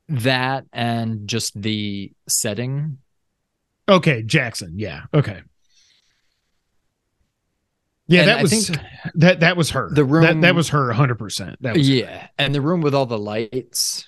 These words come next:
Speaker 1: I think
Speaker 2: Yes.
Speaker 1: the same room where they watched the movie and stuff. I mean, that's, that's, yeah, spot on.
Speaker 2: That's the bar. That's,
Speaker 1: Um,
Speaker 2: that's what <laughs> Sony did their E three
Speaker 1: Yeah.
Speaker 2: twenty nineteen,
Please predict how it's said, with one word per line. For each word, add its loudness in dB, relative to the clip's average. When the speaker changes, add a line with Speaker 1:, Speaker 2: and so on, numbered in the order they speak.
Speaker 1:
I -6
think 4
Speaker 2:
Yes. 0
Speaker 1:
the -6
same -4
room -4
where -4
they -4
watched -4
the -2
movie 2
and -2
stuff. -4
I -4
mean, -4
that's, -4
that's, -8
yeah, -10
spot -8
on. -20
Speaker 2:
That's 2
the 2
bar. 0
That's, 0
Speaker 1:
Um, -8
Speaker 2:
that's 2
what 2
<laughs> -
Sony 4
did 4
their 4
E 0
three 2
Speaker 1:
Yeah. 0
Speaker 2:
twenty 4
nineteen, 0